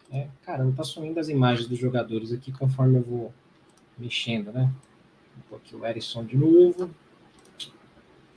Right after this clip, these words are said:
Tecnologia que atrapalha. Aí, beleza, peraí. Vamos ver aqui. Ah, agora sumiu todos. Bacana. Show de bola. Que beleza. Pô, deixa eu pôr aqui de novo,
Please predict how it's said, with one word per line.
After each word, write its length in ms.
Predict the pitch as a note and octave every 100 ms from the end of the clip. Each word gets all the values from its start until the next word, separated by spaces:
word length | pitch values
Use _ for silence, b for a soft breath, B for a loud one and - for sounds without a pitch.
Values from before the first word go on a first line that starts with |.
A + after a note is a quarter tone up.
| _ _ _ -
Tecnologia 800 | C3 C#3+ C#3+ D3 B2+ D3+ D3 C3
que 80 |
atrapalha. 580 | C3 C3+ C3+ C3+ B2+ B2+
Aí, 100 | D#3
beleza, 500 | C3 A#2+ B2 A#2+ A2+
peraí. 360 | - C3+ A2+ - _ _ _ _ _ _ _ _ -
Vamos 240 | - G#2+
ver 100 | G#2+
aqui. 500 | G#2 - D3+ D#3+ D3 C3+ _ _ _ _ _ _ _ _ _ _ _ _ _ _ -
Ah, 180 | D#3+ E3+
agora 240 | D3+ C3
sumiu 320 | C#3 F#3 G#3 -
todos. 320 | E3 B2 G#2
Bacana. 580 | C#3 C3+ D3 D3+ A2+ G#2
Show 380 | - - E3
de 80 | F3
bola. 320 | B2+ A#2+ A2+
Que 180 | G#2+ D#3+
beleza. 460 | D#3 B2 A#2 G#2 - _ _ _ _ _ _ _ _ _ _ _ _ _ _ _ -
Pô, 200 | B2 - - _ _ -
deixa 220 | A#2 -
eu 40 | B2+
pôr 140 | A#2
aqui 180 | A2 A2+
de 120 | G#2+
novo, 180 | A2